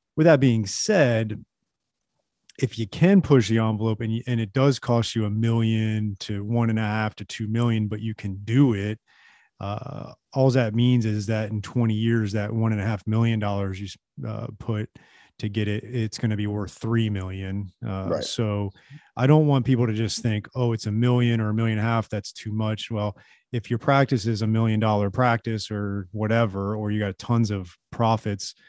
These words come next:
Speaker 1: and you can afford the twenty percent down and you can afford the mortgage on it and whatever else, uh, that is going to be quite an appreciative access, uh, sorry, um,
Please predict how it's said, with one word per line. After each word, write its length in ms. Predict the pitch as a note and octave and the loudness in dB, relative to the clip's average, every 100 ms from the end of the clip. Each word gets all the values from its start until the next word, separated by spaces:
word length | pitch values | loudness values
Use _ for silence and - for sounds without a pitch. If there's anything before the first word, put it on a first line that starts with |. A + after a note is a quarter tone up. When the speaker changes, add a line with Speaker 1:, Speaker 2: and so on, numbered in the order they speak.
| - - _ | -20 -20 _
Speaker 1:
and 100 | A2 | -2
you 80 | A2 | 0
can 140 | A2 A2 | 2 -2
afford 380 | - A#2+ A#2+ | -2 0 0
the 100 | A2+ | 0
twenty 280 | G#2+ A2+ G#2+ | -2 -2 -2
percent 420 | G2+ F#2 A2 G2+ | -2 -6 -4 -4
down 500 | G#2 G#2 G2+ G2+ G2+ F#2 _ _ _ | -2 -2 0 0 -2 -6 _ _ _
and 120 | G#2+ | -2
you 60 | G#2+ | -2
can 140 | A2 | -2
afford 320 | G2 - A2+ | -6 -4 -4
the 60 | G2+ | -2
mortgage 440 | G#2 G#2+ G2+ G2 | -2 -2 -4 -4
on 180 | G#2 G2+ | -2 -2
it 40 | G2 | -4
and 100 | G2+ | -4
whatever 340 | G2 F#2 G#2+ | -6 -2 0
else, 400 | C3 A2+ A2 - _ - _ _ | 2 2 -2 -12 _ -20 _ _
uh, 200 | G#2 G2+ | -6 -4
that 160 | G2+ A#2 | -2 0
is 140 | A2+ | 0
going 160 | G#2+ A2+ | 2 0
to 60 | G2+ | 0
be 180 | G2+ | -2
quite 420 | G#2 - - B2+ A#2 | -6 -6 0 2 2
an 100 | G#2+ | 0
appreciative 460 | - A#2 G2+ G#2 | -2 -4 -4 -4
access, 500 | G#2+ G#2+ - G#2+ G#2 | -2 -2 -4 -6 -6
uh, 320 | G2 C#3 G#2 A#2+ A2 | -8 -10 -10 -10 -16
sorry, 340 | - G#2 F#2+ G#2 _ _ _ _ _ - | -10 -8 -8 -12 _ _ _ _ _ -8
um, 340 | G2 F#2+ F#2 | -6 -6 -8